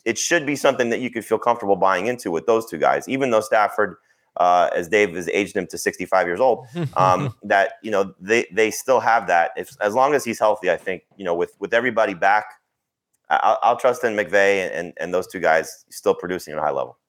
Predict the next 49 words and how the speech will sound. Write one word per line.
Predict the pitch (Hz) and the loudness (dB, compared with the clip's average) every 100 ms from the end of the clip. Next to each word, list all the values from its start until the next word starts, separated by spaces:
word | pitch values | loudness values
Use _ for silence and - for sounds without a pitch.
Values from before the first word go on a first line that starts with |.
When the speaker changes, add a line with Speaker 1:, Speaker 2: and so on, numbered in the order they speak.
| _ _ _ _ _ _ _ _ _ _ _ | _ _ _ _ _ _ _ _ _ _ _
Speaker 2:
Yeah, | 113 90 | -10 -6
so | - 139 | -2 0
Kupp, | 202 214 - - | 2 0 -2 -2
Kupp | 214 220 | -2 2
was | 190 147 | 0 0
not | 139 143 143 143 | -4 0 2 4
as | 147 135 | 2 0
good | 113 139 | 2 0
as | 131 | 2
he | 123 | 0
was | 120 123 120 110 | 2 4 2 0
in | 113 | -4
twenty | 123 123 | -2 -2
twenty-one, | 117 120 110 107 113 95 92 | -2 -4 -4 -2 -2 -4 0
but | 135 113 - _ _ _ _ | 0 0 -6 _ _ _ _
he | 139 | -4
still | 127 175 | 0 2
was | 160 139 | 2 2
the | 139 | 2
number | 139 151 | 2 4
one | 147 143 | 2 4
wide | 135 127 | 2 2
receiver | 131 135 120 | 0 -2 -4
per | - 120 | -2 -2
game. | 104 92 98 151 | -2 -6 -8 0
That | 135 | 2
included | 143 131 139 135 120 117 | 2 2 2 2 -2 -4
one | 135 143 | -2 0
game | 139 135 | 2 2
where | 120 | 0
he | 123 | 0
left | 135 | 0
with | 143 | 0
an | 127 | 0
injury | 123 117 127 | 0 0 0
and | 120 | 0
played | 110 127 120 | 0 0 0
with | 113 | -2
John | 107 123 117 | 0 0 2
Walford | 113 113 120 | 2 2 -2
and | 110 | -4
was | 101 95 | -6 -6
terrible. | - 139 107 92 92 - _ _ _ _ _ | -2 0 -2 -6 -10 -14 _ _ _ _ _
But | - 127 | 0 0
if | 120 | 2
you | 151 | 2
look | 165 160 | 2 2
at | 139 135 _ | 0 -2 _
Stafford, | - - 135 165 - 110 95 - | -10 -4 0 0 0 -6 -12 -16